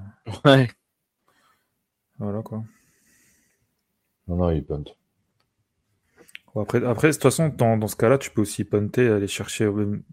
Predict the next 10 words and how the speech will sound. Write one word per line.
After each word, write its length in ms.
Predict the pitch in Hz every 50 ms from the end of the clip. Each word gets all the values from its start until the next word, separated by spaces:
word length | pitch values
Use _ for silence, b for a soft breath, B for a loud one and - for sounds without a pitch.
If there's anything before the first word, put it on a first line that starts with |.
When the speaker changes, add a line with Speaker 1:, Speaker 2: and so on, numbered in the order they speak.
| - 127
Speaker 2:
mettre 340 | 107 107 110 110 110 101 101 101 95
vraiment 320 | 101 104 98 104 107 110 113
la 100 | 110 101
pression 420 | - - - 104 - - 113 110
à 40 | 104
l'équipe, 340 | 98 98 95 - - - -
euh, 180 | 104 101 98 98
adverse. 460 | 95 98 107 107 120 - - - - -
Speaker 3:
Mm. 140 | 101 120 131 - _ _ - _ _ _ _ _ _ _ _ _ _ _
Speaker 2:
C'est, 760 | - - - - 101 98 98 98 95 95 95 95 95 92 95